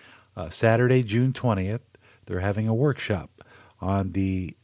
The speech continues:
uh, apostles, the twelve apostles, how they became who they were, how their individual gifts manifested themselves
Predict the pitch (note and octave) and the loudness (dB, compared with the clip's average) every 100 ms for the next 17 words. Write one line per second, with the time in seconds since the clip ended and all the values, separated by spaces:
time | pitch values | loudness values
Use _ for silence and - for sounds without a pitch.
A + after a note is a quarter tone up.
0 | - F2+ F2+ F2 - B2+ C3 E3 D3+ - | -12 -10 -8 -10 -10 -6 -4 -2 -2 -4
1 | D3 - - - - D3 D#3+ D3+ C#3 A#2 | -10 -12 -12 -6 0 2 4 0 0 -2
2 | F#2+ - C2 D2 - - - - B2+ C3+ | -2 -8 -14 -18 -20 -20 -10 0 4 6
3 | C3 A#2+ - B2+ C3 B2 A#2+ G#2 G#2+ C#3 | 4 4 2 2 4 2 2 2 4 2
4 | D3 F3 - - - - - G#2 G#2+ G2+ | 2 -2 -10 -20 -20 -16 -4 0 2 2
5 | F#2+ A2+ A2 A2+ G#2 G#2+ F#2 A2+ C3 - | 2 0 2 0 2 0 2 2 2 -2
6 | A2+ A2+ A2+ - A2 - F#2 G#2 G2 - | 0 0 0 0 -2 -2 -4 -4 -2 0
7 | A2+ A#2 A2+ | 0 0 -4